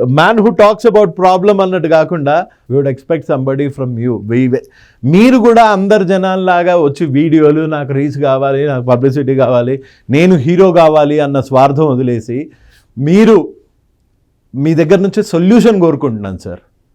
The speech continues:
మీరు పోరాటాలు చేయక్కర్లేదు సార్. మీరు ఐపీఎస్ చేశారు, మీకు చట్టం తెలుసు, న్యాయం తెలుసు.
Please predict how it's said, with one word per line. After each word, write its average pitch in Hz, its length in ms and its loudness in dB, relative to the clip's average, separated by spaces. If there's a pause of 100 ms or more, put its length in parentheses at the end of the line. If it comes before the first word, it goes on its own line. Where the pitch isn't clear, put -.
(500)
మీరు 110 180 -2
పోరాటాలు 160 520 4
చేయక్కర్లేదు 127 600 -2
సార్. 92 200 -12 (560)
మీరు 110 180 -2
ఐపీఎస్ 123 600 2
చేశారు, 110 300 -6
మీకు 104 200 -8 (100)
చట్టం 139 320 -2
తెలుసు, 117 240 -4
న్యాయం 135 480 -2
తెలుసు. 107 400 -8